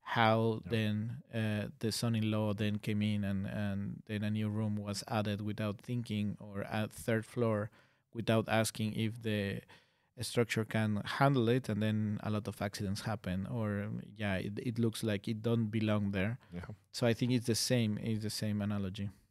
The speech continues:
Speaker 2: At the same time, I don't necessarily blame us data professionals for having such a big emphasis on the physical part of data modeling,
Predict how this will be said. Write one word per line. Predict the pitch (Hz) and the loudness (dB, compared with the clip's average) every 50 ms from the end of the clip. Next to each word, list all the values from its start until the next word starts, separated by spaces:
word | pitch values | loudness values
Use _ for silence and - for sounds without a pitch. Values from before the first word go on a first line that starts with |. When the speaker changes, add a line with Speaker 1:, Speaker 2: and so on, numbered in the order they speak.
| _ _ _ - - - - _ _ _ _ _ _ _ _ _ _ _ _ _ _ - | _ _ _ -20 -20 -20 -20 _ _ _ _ _ _ _ _ _ _ _ _ _ _ 0
Speaker 2:
At | 143 151 | 4 4
the | 160 151 | 4 4
same | - 180 190 180 | 4 2 2 4
time, | - 180 180 196 220 214 208 - _ _ - _ _ _ _ | 6 6 6 6 4 0 -6 -12 _ _ -20 _ _ _ _
I | - 160 170 | 2 4 4
don't | 196 202 | 4 4
necessarily | 196 180 156 156 139 - 143 139 139 143 143 135 | 4 4 2 2 2 4 4 4 4 4 0 -2
blame | 117 98 98 110 107 104 113 131 147 160 165 160 - - - - - _ _ _ _ _ _ _ _ - | -4 -2 -2 0 2 2 2 2 2 0 0 -2 -4 -8 -16 -20 -20 _ _ _ _ _ _ _ _ 4
us | 131 143 147 - - - 127 | 4 4 4 0 -8 -12 -8
data | 131 139 135 135 131 | -8 -4 -2 -2 -2
professionals | - 135 127 - 110 117 - - 139 135 131 127 | -2 -6 -6 -4 -4 -4 -4 -4 -4 -4 -4 -4
for | - - 117 107 | -4 -4 -4 -2
having | - 120 120 120 120 117 | 0 0 0 0 -2 -4
such | - - - 127 123 - | -4 -2 -2 -2 -2 -2
a | 123 | -4
big | 113 117 113 101 113 | -4 -4 -4 -2 -4
emphasis | 113 110 - 120 110 - 120 120 110 - | -4 -4 -6 -8 -8 -6 -8 -8 -6 -6
on | 113 110 104 | -6 -4 -2
the | 101 95 95 95 92 92 - - _ _ | -2 -2 -2 -2 -4 -6 -10 -18 _ _
physical | - 110 110 120 127 123 - 127 | -10 -8 -8 -6 -6 -4 -4 -6
part | 123 - - 127 127 127 - | -4 0 0 0 0 -2 -6
of | 123 123 | -8 -6
data | 123 123 123 120 | -4 -4 -2 -2
modeling, | 117 113 110 110 127 131 139 165 180 | -2 -2 -2 -2 -2 -4 -2 -4 -6